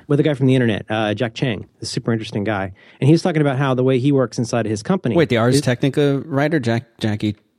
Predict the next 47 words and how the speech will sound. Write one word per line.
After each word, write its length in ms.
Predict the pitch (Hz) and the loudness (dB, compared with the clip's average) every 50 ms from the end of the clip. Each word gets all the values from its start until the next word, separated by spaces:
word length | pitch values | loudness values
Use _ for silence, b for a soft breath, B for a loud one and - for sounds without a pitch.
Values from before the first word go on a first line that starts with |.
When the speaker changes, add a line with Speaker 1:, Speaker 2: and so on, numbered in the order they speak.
| _ _ _ _ _ | _ _ _ _ _
Speaker 2:
Chang? 340 | - - 120 113 135 175 175 - _ _ _ _ _ _ _ - | -6 -4 -4 -2 -4 -4 -8 -10 _ _ _ _ _ _ _ 0
Speaker 1:
And 160 | 147 139 139 | 2 2 2
so 140 | - - 156 | 4 2 0
Jack 300 | 123 165 190 233 247 - | 2 2 0 -2 -2 -6
says 260 | - - 123 110 101 | -4 -4 -2 -2 -2
that 120 | 101 - 127 | -6 -6 -4
inside 280 | 139 147 - 156 139 | -4 -2 -2 -2 -2
of 60 | 123 | -2
his 100 | 113 110 | -4 -6
company, 420 | - - 220 240 233 - 131 127 120 | -4 -2 -4 -2 -2 -2 -2 -2 0
they 120 | 117 147 | 0 -2
try 160 | 143 - 170 | -2 -2 -2
to 60 | 147 131 | -2 -2
separate 420 | - 160 147 - 156 131 113 113 | -4 -4 -2 -2 -2 -2 -2 -2
goals 460 | - 123 127 135 147 156 156 - - - | 0 0 2 2 2 0 0 -4 -8 -14
from 160 | _ - 139 113 | _ -4 -4 -2
problems 460 | - 120 113 113 117 123 120 113 - | -2 -2 -2 0 0 -2 -2 -2 -2
from 180 | - 127 113 | -4 -4 -4
solutions, 640 | 104 - - 98 98 101 98 98 - - - - - _ _ _ _ _ _ _ _ _ _ _ _ - | -4 -4 -4 -2 -2 -4 -4 -6 -10 -12 -12 -16 -18 _ _ _ _ _ _ _ _ _ _ _ _ -2
right? 260 | 123 117 127 123 113 _ _ _ _ - - - | 0 0 0 -2 -4 _ _ _ _ -14 -6 -2
And 120 | 139 143 | 0 0
so, 320 | 131 - 160 151 143 131 - | 2 2 2 2 4 2 2
I 80 | 135 | 2
mean, 160 | 143 151 147 143 | 2 2 2 2
like, 120 | 139 123 151 156 - 147 | 2 0 0 -2 -2 0
that's, 280 | 147 175 170 - - - - | 0 0 -2 -2 -8 -8 -4
uh, 100 | 147 147 - - - | -4 -4 -4 -6 -10
to, 120 | - - 131 | -8 -6 -2
to 100 | - 147 | 0 2
what, 180 | 139 165 151 143 147 - | 2 2 0 0 -8 -8
to 100 | - - | -2 0
your 140 | 135 143 165 | 2 2 2
point 260 | 165 - 185 175 151 | 2 2 0 0 2
here, 220 | 131 139 151 165 160 | 2 2 4 4 4
which 180 | 147 131 - | 2 0 0
is, 80 | 123 120 | -2 0
I 140 | 123 123 113 | 0 0 0
think, 240 | - 147 139 - | 0 -2 0 0
is 180 | 131 117 110 117 | 0 -2 0 -2
a 60 | 113 | -6
kind 320 | 113 - - 143 143 151 160 | -6 -4 -2 0 2 4 4
of 180 | 151 123 - | 2 2 0
a 60 | 113 | -4
super 600 | 104 - - - - - - - 156 127 - 143 | -4 -4 -6 -6 -6 -6 -2 -2 -2 0 2 2
interesting 380 | 135 127 117 - 123 - 143 127 | 2 2 2 -4 -6 -2 -2 -2
secondary 540 | - - 120 113 - 120 113 120 117 117 113 | 0 -2 -4 -2 0 0 2 2 2 2 2
level 400 | 104 107 107 113 127 147 151 | 2 2 0 2 0 0 -2